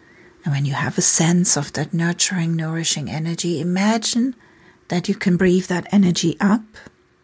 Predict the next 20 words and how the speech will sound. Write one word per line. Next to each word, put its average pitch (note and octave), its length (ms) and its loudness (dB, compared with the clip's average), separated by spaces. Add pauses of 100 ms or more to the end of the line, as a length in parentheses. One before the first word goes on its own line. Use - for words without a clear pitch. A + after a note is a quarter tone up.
(600)
up G#3+ 260 4
through - 220 -4
your D3+ 160 -4
feet, B3+ 800 -4
your D#3 160 -4
legs, F3 600 0
your D3+ 100 -4
spine, E3 680 0 (720)
and E4 100 -2
you're D4+ 80 0
going G#3 240 4
to - 100 -4
bring E3 220 2
it D#3+ 80 0
all D#3+ 240 0
the D#3+ 120 -2
way D#3 220 0
into D#3+ 220 -4
your D3+ 140 -4
heart. D#3+ 600 -2